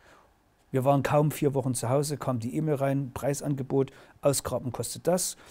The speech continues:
Besichtigung kostet das, Kameragenehmigung kostet das." Alles in allem waren's, äh, zweitausendfünfhundert Euro, unterschreiben und dann geht's los.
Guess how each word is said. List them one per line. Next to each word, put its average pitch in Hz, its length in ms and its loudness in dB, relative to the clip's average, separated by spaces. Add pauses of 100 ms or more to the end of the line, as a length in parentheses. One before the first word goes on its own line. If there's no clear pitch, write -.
(120)
Besichtigung 127 560 -2
kostet 123 340 -4
das, 156 240 0
Kameragenehmigung 131 880 2
kostet 120 380 -4
das." 170 280 0 (380)
Alles 131 260 4
in 139 60 -2
allem 123 280 2
waren's, 117 400 -2
äh, 113 180 -2
zweitausendfünfhundert 123 1040 -4
Euro, 156 460 2 (260)
unterschreiben 139 680 0 (240)
und 127 160 0
dann 117 80 0
geht's 139 180 -6
los. - 260 -8